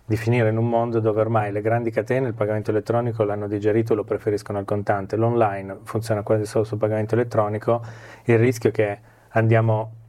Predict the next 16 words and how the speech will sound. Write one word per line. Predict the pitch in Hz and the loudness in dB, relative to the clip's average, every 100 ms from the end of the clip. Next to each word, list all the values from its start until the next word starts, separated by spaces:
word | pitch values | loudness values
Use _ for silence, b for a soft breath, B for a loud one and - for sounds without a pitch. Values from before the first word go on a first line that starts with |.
| - - | -20 -6
a | 113 | -2
far | 120 110 | 2 2
ri-, | 120 113 | 2 -2
concentrare | - 110 120 117 131 | -2 0 2 2 2
sulle | 127 113 | 2 0
cose | 107 110 110 | 0 2 2
sbagliate | 110 110 117 113 | 2 2 2 -2
i | |
piccoli | 110 110 107 | -4 -2 0
esercenti, | 107 113 113 110 110 110 | 2 0 0 -2 -2 -2
che | 110 | -4
sinceramente | - 113 117 120 120 107 | -2 0 2 2 0 -2
io | |
vorrei | 104 101 | 0 -2
non | 98 | -4
chiudessero. | 95 101 104 98 - - | -8 -2 0 0 -4 -12